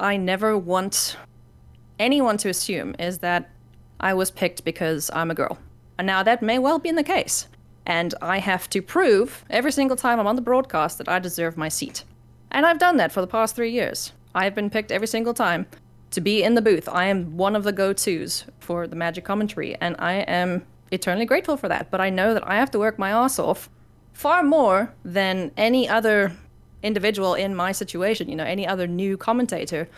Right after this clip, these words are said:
would have to, because I have all that criticism coming at me. So the one thing I never want to have happen, though, in, in this situation, you know, trying to get more female representation in the games, I never want people to be thrown into a situation where they're set up to fail.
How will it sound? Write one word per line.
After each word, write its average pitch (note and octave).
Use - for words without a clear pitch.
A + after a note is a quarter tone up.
would G3
have B3
to, -
because E3+
I E3+
have G#3+
all F#3
that E3+
criticism E3
coming D#3
at -
me. -
So G#3
the A3+
one D4+
thing F#4
I G#3+
never G#3
want G3
to G3
have F#3+
happen, A3
though, D3+
in, E3+
in D#3+
this G3
situation, F#3
you D3+
know, E3+
trying F#3
to -
get F3
more F3
female F3
representation F3
in A#3+
the G#3+
games, F3
I G#3
never A3+
want A3
people G#3+
to G#3+
be F3
thrown A3+
into A#3+
a G#3+
situation F3
where E3+
they're D#3+
set -
up -
to -
fail. -